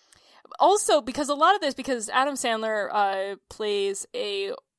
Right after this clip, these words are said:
wedding singer named Robbie Hart, uh,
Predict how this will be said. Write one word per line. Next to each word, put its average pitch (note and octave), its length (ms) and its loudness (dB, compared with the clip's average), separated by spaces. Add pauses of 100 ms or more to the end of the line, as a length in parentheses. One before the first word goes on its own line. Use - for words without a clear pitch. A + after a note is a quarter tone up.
wedding G#3 340 -4
singer F#3+ 400 -8
named F#3+ 200 -12
Robbie F#3+ 300 -4
Hart, F#3 440 -4 (540)
uh, G#3+ 400 4